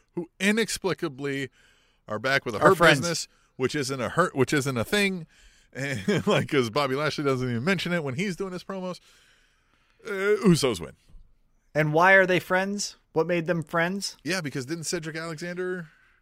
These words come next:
Speaker 2: They both fought each other
Speaker 1: Yeah.
Speaker 2: a couple times.
Speaker 1: And, like, why? So why are they friends? And why are they happy with Bobby Lashley and M V P again, who's nowhere again to be found?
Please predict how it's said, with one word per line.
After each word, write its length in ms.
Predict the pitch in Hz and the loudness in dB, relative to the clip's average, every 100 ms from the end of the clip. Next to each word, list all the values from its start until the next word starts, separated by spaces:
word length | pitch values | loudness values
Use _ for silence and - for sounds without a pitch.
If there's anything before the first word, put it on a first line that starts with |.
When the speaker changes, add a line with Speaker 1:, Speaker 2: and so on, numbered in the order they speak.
| _ - | _ 2
Speaker 2:
They 120 | 254 | 4
both 320 | 269 302 302 | 8 6 6
fought 200 | - 320 370 | 4 4 4
each 140 | 247 | 4
other 260 | 240 190 151 | 4 6 4
Speaker 1:
Yeah. 180 | - | 4
Speaker 2:
a 20 | 156 | 0
couple 240 | 269 254 | 2 2
times. 640 | 269 311 311 170 113 - - _ _ _ _ _ _ - _ _ _ _ - - | 2 2 2 0 -4 -10 -18 _ _ _ _ _ _ -20 _ _ _ _ -16 -12
Speaker 1:
And, 140 | 147 | -8
like, 200 | 147 151 | -8 -8
why? 280 | 143 147 120 | -6 -6 -6
So 120 | - 139 | -8 -4
why 160 | 147 | -2
are 80 | 180 | 0
they 120 | 202 | 0
friends? 220 | 196 208 | 0 -4
And 80 | 180 | -6
why 80 | 190 | -8
are 100 | 185 | -8
they 100 | 180 | -6
happy 260 | 147 160 180 | -6 -6 -6
with 120 | 170 | -4
Bobby 240 | 175 175 | -4 -6
Lashley 360 | 170 180 196 180 | -6 -8 -10 -10
and 100 | 156 | -10
M 120 | 165 | -8
V 80 | 175 | -6
P 180 | 180 190 | -4 -6
again, 200 | 196 220 | -6 -8
who's 160 | 226 | -6
nowhere 260 | 240 233 233 | -4 -2 -2
again 160 | 233 240 | -4 -10
to 40 | |
be 100 | 240 | -12
found? 340 | 233 233 269 | -12 -12 -14